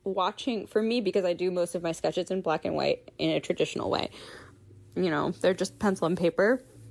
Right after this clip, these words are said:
I scan them in. Um, sometimes I'll move things around in Photoshop or make things smaller or bigger, but for the most part, it's an old school process. But when I'm go to put the color on is when I start seeing it look like a book.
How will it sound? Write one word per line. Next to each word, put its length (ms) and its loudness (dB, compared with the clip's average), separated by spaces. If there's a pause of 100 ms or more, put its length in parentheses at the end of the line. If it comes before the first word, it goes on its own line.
(920)
I 100 -2
scan 360 0
them 140 0
in. 320 2 (440)
Um, 440 0
sometimes 360 0
I'll 100 0
move 260 -2
things 300 -2
around 280 0
in 140 -2
Photoshop 600 0
or 80 0
make 200 -4
things 220 -4
smaller 300 -2
or 40 0
bigger, 320 2
but 240 0 (240)
for 120 2
the 60 4
most 260 2
part, 200 4
it's 420 -2
an 140 2
old 240 2
school 220 -4
process. 560 -2 (380)
But 140 2
when 140 2
I'm 460 -2 (360)
go 200 2
to 80 0
put 220 0
the 80 0
color 460 2
on 320 0
is 200 -2
when 140 0
I 80 -2
start 300 -2
seeing 380 0
it 140 -4
look 260 -2
like 180 -2
a 40 2
book. 400 -2